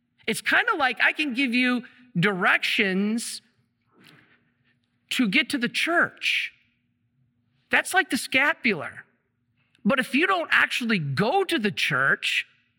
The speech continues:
those graces of me giving you directions aren't gonna do you any good.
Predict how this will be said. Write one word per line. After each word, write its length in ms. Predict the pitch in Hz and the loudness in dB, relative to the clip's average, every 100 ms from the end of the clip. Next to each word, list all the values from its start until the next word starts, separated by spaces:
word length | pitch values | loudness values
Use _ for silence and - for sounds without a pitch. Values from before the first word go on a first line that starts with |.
| _ _ _ _ _ _ | _ _ _ _ _ _
those 160 | 302 220 | -2 0
graces 480 | 294 381 - 311 | 0 0 0 -2
of 80 | 233 | 0
me 200 | 214 311 | 2 2
giving 240 | 254 254 240 | 2 2 2
you 100 | 233 | 2
directions 500 | 208 247 302 269 226 | 2 2 2 2 2
aren't 120 | 254 | 2
gonna 120 | 294 | 0
do 120 | 226 | 2
you 160 | 269 294 | 2 2
any 140 | 294 | 0
good. 680 | 220 233 330 294 127 - | 0 0 2 0 -2 -10